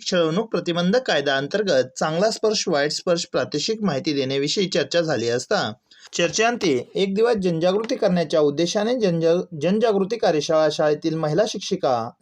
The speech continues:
किंवा त्या नसतील तर गावातील अंगणवाडी सेविका अथवा शेजारील शाळेतील महिला शिक्षकांना बोलावून आयोजित करण्यात यावी, असे सर्वानुमते ठरविण्यात आले. सूचक अनुमोदक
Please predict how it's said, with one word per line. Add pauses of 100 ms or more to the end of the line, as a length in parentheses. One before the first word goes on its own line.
किंवा
त्या
नसतील
तर
गावातील
अंगणवाडी
सेविका
अथवा
शेजारील
शाळेतील
महिला
शिक्षकांना
बोलावून (400)
आयोजित (100)
करण्यात
यावी, (260)
असे
सर्वानुमते
ठरविण्यात
आले. (260)
सूचक (100)
अनुमोदक